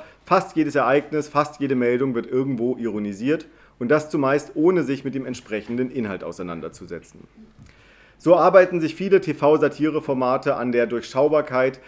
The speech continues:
des politischen Establishments ab. Ganze Magazine funktionieren nur auf Grundlage von ironisierter Abgeklärtheit gegenüber gesellschaftlicher und politischer Entwicklungen. In den Hintergrund rückt die,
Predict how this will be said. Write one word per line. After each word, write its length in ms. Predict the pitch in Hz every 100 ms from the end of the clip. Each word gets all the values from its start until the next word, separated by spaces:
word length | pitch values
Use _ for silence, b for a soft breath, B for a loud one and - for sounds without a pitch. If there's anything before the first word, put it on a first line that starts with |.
| B
des 140 | 123 123
politischen 460 | 127 113 123 117
Establishments 760 | 117 - 110 104 101 113 120 131
ab. 320 | 156 160 - B B
Ganze 300 | - 170 180
Magazine 580 | 165 156 147 - 175 185
funktionieren 540 | - 151 143 143 147 143
nur 220 | 170 165
auf 160 | 131
Grundlage 580 | - 151 151 127 127 135
von 240 | 135 127 127
ironisierter 720 | 127 127 123 107 147 147 -
Abgeklärtheit 840 | 123 - 139 120 123 127 127 131 B B
gegenüber 380 | - 127 135 123
gesellschaftlicher 960 | 110 107 120 131 131 - 123 123 123 117
und 100 | 110
politischer 480 | 113 101 98 101 107
Entwicklungen. 640 | 104 98 - 85 80 92 _ _ b b b b b b -
In 100 | 151
den 140 | 165
Hintergrund 600 | 180 208 190 170 175 -
rückt 200 | 151
die, 80 | 156